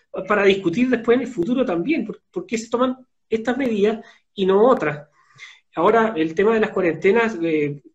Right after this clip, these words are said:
totales son un despropósito por donde se le vea, eh, en el sentido de que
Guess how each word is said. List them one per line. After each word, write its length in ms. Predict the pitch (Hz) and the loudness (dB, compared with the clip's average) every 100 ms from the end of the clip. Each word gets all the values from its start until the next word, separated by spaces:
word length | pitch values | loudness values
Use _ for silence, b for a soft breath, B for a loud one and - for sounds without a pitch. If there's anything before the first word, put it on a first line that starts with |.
| _ _ _ | _ _ _
totales 680 | 151 131 202 254 190 220 - B B | -8 -2 -2 2 0 -2 -8 B B
son 260 | - 190 | -2 2
un 100 | 226 | 2
despropósito 960 | 185 - 135 185 220 220 226 208 180 - | 2 -2 -4 -2 -2 2 4 6 2 -4
por 140 | - 170 | -2 0
donde 240 | 170 156 | 2 0
se 140 | 147 131 | -4 -6
le 100 | 127 | 0
vea, 400 | 226 170 220 - B B B | 0 0 -4 -8 B B B
eh, 560 | 156 151 147 147 147 151 | 2 4 6 4 2 0
en 120 | 160 | 0
el 60 | 151 | 0
sentido 460 | 147 143 185 214 | -2 -6 0 6
de 100 | 220 | 6
que 380 | 208 185 180 175 | 6 2 2 -2